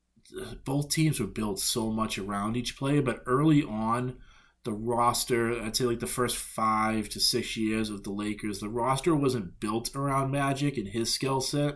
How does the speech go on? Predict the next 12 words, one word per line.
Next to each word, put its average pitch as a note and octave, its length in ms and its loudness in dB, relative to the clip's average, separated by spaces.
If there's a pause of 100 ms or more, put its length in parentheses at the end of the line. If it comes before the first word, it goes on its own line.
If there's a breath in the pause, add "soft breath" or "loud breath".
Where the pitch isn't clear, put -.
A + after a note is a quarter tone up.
(460 soft breath)
He C#3+ 160 4
was C#3 160 8
able C3 400 2
to A2+ 600 2 (1160 soft breath)
be C#3 180 6
as B2 140 2
good C3 200 4
as A2+ 80 2
he A#2 80 0
was A2+ 400 2
and G2 160 -8
only A#2 540 -4